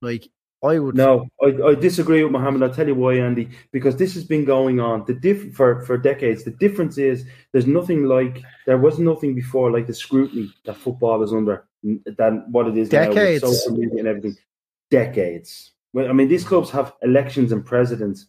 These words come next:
Speaker 2: for a reason.
Speaker 1: Yeah.
Speaker 2: This has been going on for a long time, mate. A long time.
Speaker 1: Yeah, but it, it, it does seem like the, you know, the level of cheating that's being brought up,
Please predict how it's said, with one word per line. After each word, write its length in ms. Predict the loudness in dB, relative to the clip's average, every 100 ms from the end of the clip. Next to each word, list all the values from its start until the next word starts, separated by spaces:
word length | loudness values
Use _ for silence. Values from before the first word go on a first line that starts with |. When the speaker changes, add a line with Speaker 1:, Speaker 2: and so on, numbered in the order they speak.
| _
Speaker 2:
for 140 | -2
a 40 |
reason. 540 | -2 -2 -2 -4 -8 -12 -16 -20 -8
Speaker 1:
Yeah. 220 | -6 -6 -10 -20 -20 -20 _ -4
Speaker 2:
This 180 | -4
has 80 | -2
been 160 | 0 2
going 180 | 4 2
on 80 |
for 80 | 0
a 40 | -2
long 220 | -2 -4
time, 300 | -6 -8 -8
mate. 140 | -10 -16 _
A 80 | 0
long 380 | 2 0 -2 -8
time. 160 | -20 _ _ _ _
Speaker 1:
Yeah, 320 | -6 -4 -4 -8 0
but 100 | 4
it, 180 | 4 2
it, 200 | -4 -4
it 240 | -2 -2 2
does 220 | 2 2
seem 300 | 2 2 4
like 300 | 2 0 0
the, 360 | 2 4 2 -2
you 100 | -4
know, 180 | -2 -2
the 100 | 0
level 280 | 0 0 -4
of 60 |
cheating 340 | -4 -4 -6 -8
that's 160 | -10
being 220 | -6 -4 0
brought 280 | 2 2 0
up, 180 | -4